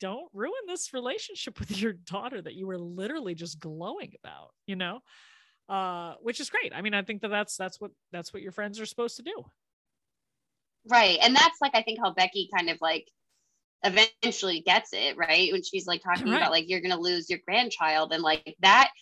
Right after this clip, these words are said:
Speaker 2: you know, Blanche is, uh, I don't think she's obviously particularly maternal in very many ways and, and, um, you know,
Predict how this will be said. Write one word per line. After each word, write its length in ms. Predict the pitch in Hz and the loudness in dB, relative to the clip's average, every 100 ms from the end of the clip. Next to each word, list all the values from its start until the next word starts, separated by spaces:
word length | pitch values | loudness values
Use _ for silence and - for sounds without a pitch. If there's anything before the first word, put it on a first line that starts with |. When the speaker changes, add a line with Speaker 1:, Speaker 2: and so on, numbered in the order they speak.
| _ - - - | _ -20 -16 0
Speaker 2:
you 160 | 262 | 6
know, 140 | 285 208 | 8 8
Blanche 380 | 240 285 302 | 8 8 6
is, 240 | 285 226 - | 2 -2 4
uh, 400 | 220 196 180 170 - _ - | 8 10 10 8 4 _ -2
I 80 | 233 | 2
don't 200 | 254 - | 0 0
think 140 | 214 | -6
she's 260 | 190 185 - - | -4 -6 -4 4
obviously 460 | 185 180 180 175 _ | 4 4 -2 -6 _
particularly 440 | - 180 170 - - | -8 -2 -2 -2 -8
maternal 600 | 165 196 294 262 165 185 | -4 2 6 6 6 4
in 140 | 180 | 2
very 220 | 165 165 | 0 0
many 200 | 165 165 | 0 0
ways 300 | 160 160 180 | 0 0 0
and, 140 | - - | -4 -6
and, 220 | - - - - - - - | -6 -6 -14 -20 -20 -14 2
um, 480 | 190 156 147 - - _ _ _ _ _ | 6 6 2 -6 -14 _ _ _ _ _
you 140 | 190 233 | 2 6
know, 300 | 147 151 | 6 4